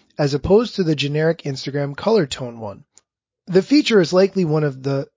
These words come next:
several Instagram will roll out for Pride Month. Last year, Instagram added a new rainbow background in Stories type mode, rainbow versions of mention, hashtag, and location stickers,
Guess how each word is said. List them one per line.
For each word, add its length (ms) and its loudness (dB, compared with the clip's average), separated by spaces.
several 680 0
Instagram 500 -4
will 100 0
roll 280 0
out 180 -6
for 100 -4
Pride 320 2
Month. 240 -14
Last 440 0
year, 200 0
Instagram 540 0
added 260 -4
a 140 -4
new 300 0
rainbow 480 2
background 540 -4
in 120 -10
Stories 460 -2
type 240 0
mode, 320 -8
rainbow 440 4
versions 440 0
of 160 -10
mention, 560 -4
hashtag, 640 -4
and 140 -12
location 460 -2
stickers, 440 -6